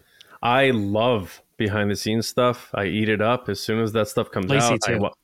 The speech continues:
Speaker 1: I watch it all. Yeah, definitely. Um, I mean, just think about it. They made a six-hour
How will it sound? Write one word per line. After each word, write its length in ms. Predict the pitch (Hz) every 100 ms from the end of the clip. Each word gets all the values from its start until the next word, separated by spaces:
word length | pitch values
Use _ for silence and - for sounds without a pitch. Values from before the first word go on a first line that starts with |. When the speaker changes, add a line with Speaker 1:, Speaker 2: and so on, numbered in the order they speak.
| _ _ -
Speaker 1:
I 80 | 98
watch 340 | 107 123 -
it 80 | 113
all. 260 | 113 117
Yeah, 300 | 113 104 85 - - - _ 110
definitely. 600 | 113 107 117 101 113 117 _ - - - - - -
Um, 440 | 117 113 107 101 92
I 80 | 131
mean, 160 | 139
just 200 | 127 156
think 120 | 202
about 140 | 233 107
it. 60 |
They 100 | 101
made 240 | 131 139 135
a 100 | 120
six-hour 1200 | - - 160 - - - 143 147 135 123 113